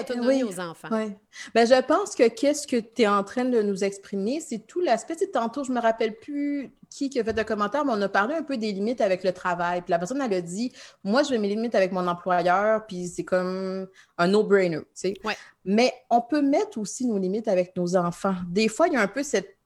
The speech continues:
Speaker 2: perception-là ou cette culture-là qui fait, donne un peu l'impression que, tu sais, le parent réservoir, là, j'avais déjà un peu utilisé ça,
Speaker 1: Oui.
Speaker 2: là, je ne fais que recevoir puis accueillir, puis, euh, je me plie aux exigences de tout le monde. Mais au final, l'objectif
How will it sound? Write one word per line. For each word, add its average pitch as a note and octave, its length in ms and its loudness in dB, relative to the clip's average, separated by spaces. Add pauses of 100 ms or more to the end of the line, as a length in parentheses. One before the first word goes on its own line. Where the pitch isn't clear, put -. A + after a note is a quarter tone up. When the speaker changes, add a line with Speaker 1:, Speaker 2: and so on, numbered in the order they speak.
Speaker 2:
perception-là A#3 800 0
ou B3 60 0
cette - 240 -2
culture-là A#3+ 600 0
qui G#3 180 -8
fait, A#3 360 2
donne A#3+ 200 4
un B3 80 2
peu B3+ 100 -2
l'impression A3+ 640 0
que, A3+ 220 4
tu - 560 -6
sais, G#3 80 8
le F#3 40 8
parent F#3+ 300 6
réservoir, F#3+ 640 2
là, G#3+ 100 0
j'avais F#3 200 2
déjà F#3 220 0
un G#3 60 -2
peu G#3 120 -6
utilisé F#3 360 -2
ça, A#3 140 -4
Speaker 1:
Oui. A3+ 60 4
Speaker 2:
là, - 80 4
je F#3 80 2
ne F3+ 140 0
fais G3+ 140 -2
que G#3 100 2
recevoir G3+ 640 4
puis G3+ 100 2
accueillir, F#3 600 2
puis, F#3 180 2
euh, F3+ 60 4
je F3 100 -2
me F#3 100 2
plie G#3+ 240 -4
aux A3 120 2
exigences F#3 400 0
de G3 80 2
tout G3 100 -2
le F3 80 0
monde. A#3 380 2 (400)
Mais G#3 320 4
au G#3 100 0
final, A#3+ 640 -2 (280)
l'objectif G3+ 580 4